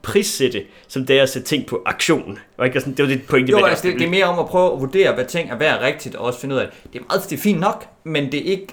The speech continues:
Speaker 2: altså, det er heller ikke den måde, en auktionsspil rigtigt, altså, fordi det er jo, de andre kommer med et bud, altså, hvis du har en auktion, ikke? Men det er jo ikke sådan, så meget auktion, der er det centrale der,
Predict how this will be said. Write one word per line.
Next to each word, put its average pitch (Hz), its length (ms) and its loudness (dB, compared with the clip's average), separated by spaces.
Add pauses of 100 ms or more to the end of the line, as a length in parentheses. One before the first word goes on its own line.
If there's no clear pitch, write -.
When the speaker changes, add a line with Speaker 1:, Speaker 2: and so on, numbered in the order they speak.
Speaker 2:
altså, - 200 -6 (300)
det - 20 -6
er 156 100 -2
heller 180 160 4
ikke 202 120 0
den 156 100 -2
måde, 139 140 0
en 131 60 -8
auktionsspil 135 680 -6
rigtigt, 110 320 -6
altså, 104 200 -8
fordi 131 340 -6 (300)
det 165 60 -4
er 170 40 6
jo, 175 80 2
de 185 100 -4
andre 190 180 0
kommer 190 280 -2
med 156 80 0
et - 60 -12
bud, 214 400 0
altså, 123 160 -10
hvis 131 140 -8
du 143 60 -4
har 160 140 -2
en 147 60 -2
auktion, 120 460 -4 (140)
ikke? 117 200 -6
Men 135 100 -4
det 156 60 0
er 160 40 4
jo 190 40 2
ikke 185 120 -8
sådan, 135 260 -4
så - 120 -10
meget 135 180 0
auktion, 143 680 -4 (240)
der 143 80 2
er 113 220 -2 (140)
det 127 140 -4
centrale 135 420 0
der, 107 100 0